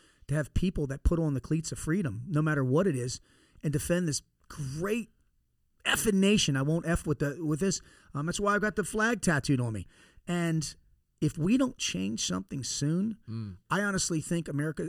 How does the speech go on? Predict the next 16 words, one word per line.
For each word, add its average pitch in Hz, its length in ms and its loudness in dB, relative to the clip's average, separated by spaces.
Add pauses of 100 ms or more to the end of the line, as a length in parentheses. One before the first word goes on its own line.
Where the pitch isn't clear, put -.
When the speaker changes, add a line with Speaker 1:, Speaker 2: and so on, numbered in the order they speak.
Speaker 1:
we're 170 200 0
just - 140 -4
gonna 139 160 2
implode. 117 400 -4 (500)
Speaker 2:
Well, 139 180 4
it's 139 160 2
so 165 200 4
true. 175 280 2
I 123 100 4
think 135 180 -6
Abraham 127 320 0
Lincoln 123 280 0
said 113 200 2
it, 110 180 2
that, 110 400 0
uh, 107 360 -4